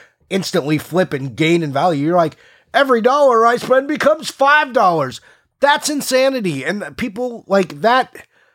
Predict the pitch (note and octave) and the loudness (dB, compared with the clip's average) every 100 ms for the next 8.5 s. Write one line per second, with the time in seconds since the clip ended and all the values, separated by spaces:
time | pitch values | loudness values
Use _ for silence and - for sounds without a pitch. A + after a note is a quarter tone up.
0 | _ _ - C4 A#3 A#3 A3 E3 E3 A#3 | _ _ -4 -2 2 2 2 0 2 2
1 | B2+ - - A3 A3 G3+ A#3 G3 A3 A3 | 0 -4 -2 0 0 -2 0 2 0 -2
2 | G#3 D3+ G#3 G3+ F#3+ - _ _ _ - | -4 -2 -4 -4 -10 -16 _ _ _ 0
3 | A3+ G3+ G#3+ A3 B3+ C4 C4+ B3 F3 A#3 | 2 4 4 4 2 -2 -2 0 2 2
4 | A#3+ A3+ - F3 G3+ F3+ D3 D3 D3 - | 4 2 0 0 2 2 2 0 0 0
5 | F#3 D#3+ - E3+ E3 C3 D3 D3 C#3 A#2 | -4 -4 -2 -2 0 0 0 0 0 -2
6 | A2 - B2 - - D3+ - - - - | -4 -6 -10 -6 -2 -2 -4 -20 -20 -10
7 | - A#2 F3+ F#3 F3 D#3 C3+ - C3+ A#2+ | -6 0 4 4 4 2 2 0 -2 -2
8 | A#2 D3 F#2 G2 | 0 0 0 -4